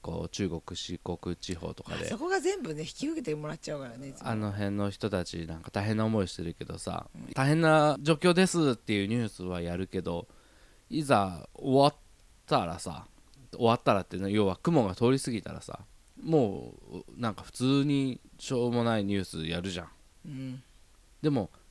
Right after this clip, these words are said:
Speaker 1: その人たちは終わってないじゃん。
Speaker 2: そうだね。
Speaker 1: なんかどうなってんのかなって思うんだけどさ、もう取るに足らない芸能人の出現とかそういうのをさ、大変なことだみたいなやるけどさ、うん、もう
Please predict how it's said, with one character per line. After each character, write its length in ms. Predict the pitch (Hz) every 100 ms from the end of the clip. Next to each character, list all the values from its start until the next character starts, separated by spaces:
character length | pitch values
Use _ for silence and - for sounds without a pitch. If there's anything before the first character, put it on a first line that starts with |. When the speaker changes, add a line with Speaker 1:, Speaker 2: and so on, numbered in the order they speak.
| -
Speaker 1:
そ 100 | 175
の 60 | 214
人 160 | 370
た 120 | 160 113
ち 100 | 92
は 80 |
終 100 | 82
わ 100 | 104
っ 40 | 143
て 100 | 139
な 160 | 123
い 60 | 117
じ 80 | -
ゃ 40 |
ん。 40 | - - - - -
Speaker 2:
そ 180 | 127
う 40 | 117
だ 100 | 80
ね。 260 | 113 127 - _ - _
Speaker 1:
な 100 | -
ん 40 | 123
か 80 | 110
ど 120 | 123
う 40 |
な 80 | 147
っ 20 |
て 120 | -
ん 40 | 135
の 80 | 127
か 80 |
な 140 | 156 180
っ 60 |
て 80 | -
思 160 | 113 113
う 20 |
ん 40 | 90
だ 60 | -
け 80 | -
ど 120 | -
さ、 120 | - - - - _ _ -
も 100 | 107
う 40 | 101
取 240 | - 104
る 40 | 92
に 180 | 90 87
足 120 | 90
ら 120 | 92
な 180 | 90 90
い 240 | 90 - -
芸 160 | 107
能 120 | 98 90
人 200 | 90 87
の 140 | 85
出 340 | - - -
現 200 | 92 87
と 60 | 87
か 140 | 85
そ 140 | 80 95
う 20 |
い 60 | 90
う 20 |
の 100 | 80
を 180 | 71 76
さ、 240 | - 85 - - - - -
大 80 | 92
変 140 | 92
な 80 | 92
こ 100 | 95
と 100 | 92
だ 140 | 85
み 120 | 85 82
た 140 | 92
い 80 | 87
な 160 | 90
や 240 | 87 87 87
る 60 |
け 120 | 87 82
ど 100 | -
さ、 260 | - 82 -
う 40 | 87
ん、 320 | 87 85
も 60 |
う 20 | 80